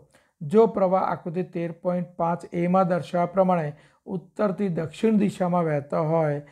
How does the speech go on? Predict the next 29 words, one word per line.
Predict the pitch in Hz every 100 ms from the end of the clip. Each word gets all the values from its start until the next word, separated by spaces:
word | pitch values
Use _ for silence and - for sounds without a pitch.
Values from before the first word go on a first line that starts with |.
| _ _ _
તો | 185 165
સોયનો | 170 156 170 190 180
ઉત્તર | 156 - 175 151
ધ્રુવ | 165 185 180
પૂર્વ | 185 185 190 175
દિશામાં | 156 165 160 170 160
કોણાવર્તન | 143 147 151 147 - 170 -
આપશે. | 170 160 - 135
જુઓ, | 147 131 - _ _ _ -
હવે | 165 - -
આ | 185
શું | 180 180 -
છે? | 160 165 208 _ _ _ _ _ _ _
બેટરી | 151 151 139 - - 135
છે, | - - - _ _ _ _ _ _ _ _ _ -
બરાબર? | 170 214 -
બે | 156 156
ત્રણ | 156 151 151
સેલ | 156 151 135 - _ _ _
શ્રેણીમાં | 151 147 143 139
જોડેલા | 135 127 139 143
છે. | - - -
આ | 160 - -
કળ | 160 151 131
છે. | - - _ _ _ _ _ _ _ _ _ _ _ _ _ _ _ _ _ _ _ _ _ _
કળ | 208 214 208
દબાવવામાં | 190 180 180 180 175
આવે | 170 160
એટલે | 160